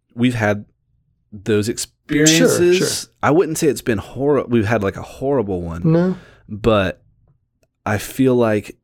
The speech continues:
Speaker 1: um, this, I don't want this to sound, like, pretentious or, like, whatever, but w-, we have the ability to say no.
Speaker 2: Yeah.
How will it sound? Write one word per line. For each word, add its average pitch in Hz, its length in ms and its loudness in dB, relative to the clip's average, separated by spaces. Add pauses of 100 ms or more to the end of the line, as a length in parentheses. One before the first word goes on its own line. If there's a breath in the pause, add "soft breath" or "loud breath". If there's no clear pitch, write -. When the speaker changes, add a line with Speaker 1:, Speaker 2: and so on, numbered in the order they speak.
(160)
Speaker 1:
um, 90 540 -4 (1200 loud breath)
this, 101 280 -10
I 104 100 0
don't 113 120 0
want 98 100 -2
this 104 120 -2
to 101 80 -4
sound, 104 260 -2
like, - 100 -6
pretentious 92 540 -4
or, 87 80 -4
like, 80 260 -6 (600)
whatever, 98 460 0
but 85 240 -6 (440 loud breath)
w-, 117 260 -10
we 120 200 2
have 143 320 0
the 95 440 0 (180)
ability 95 580 -2
to - 140 -12
say 85 260 -4
no. 82 720 -14
Speaker 2:
Yeah. 110 520 2